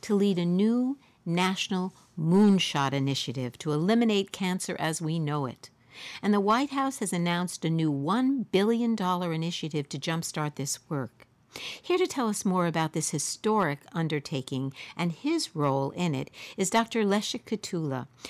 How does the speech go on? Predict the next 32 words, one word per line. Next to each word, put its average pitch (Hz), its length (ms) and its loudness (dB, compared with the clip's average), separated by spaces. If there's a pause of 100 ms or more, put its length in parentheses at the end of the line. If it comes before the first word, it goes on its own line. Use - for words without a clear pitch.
(120)
He's 220 180 -2
Associate 294 440 0
Professor 202 500 -2
of 156 80 -2
Urology 180 840 -2
and 156 120 -2
of 139 180 -6
Biochemistry 180 920 -2
and 233 220 2
Molecular 147 560 -2
Biology 139 640 -4
at 135 80 -2
Upstate 143 340 -4
Medical 143 360 -4
University, 143 680 -4 (420)
and 220 140 4
he's 220 160 2
the 220 160 0
Associate 277 560 -2
Director 170 540 -2 (260)
for 175 140 -2
the 156 100 2
Basic 208 500 2
and 160 140 -2
Translational 175 880 -2
Research 156 500 -4
Program 151 540 -2 (260)
at 156 120 -8
the 151 120 -2
Upstate 147 440 -4
Cancer 135 440 -6
Center. 131 520 -6